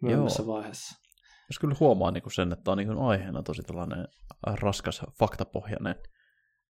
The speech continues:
Speaker 2: Niin kuin puhuttiinkin, niinku, lakisääteinen homma, niin tällaista se vaan on.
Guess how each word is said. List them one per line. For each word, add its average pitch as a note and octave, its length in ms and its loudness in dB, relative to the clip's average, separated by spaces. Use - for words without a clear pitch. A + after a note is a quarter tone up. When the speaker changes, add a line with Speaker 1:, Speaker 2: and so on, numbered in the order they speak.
Speaker 2:
Niin A2+ 100 -2
kuin A2 160 -2
puhuttiinkin, G#2 540 4
niinku, G#2 300 -2
lakisääteinen A2+ 560 -2
homma, G2 280 4
niin F2 120 -2
tällaista - 300 -4
se A2 100 2
vaan F#2 180 6
on. - 140 2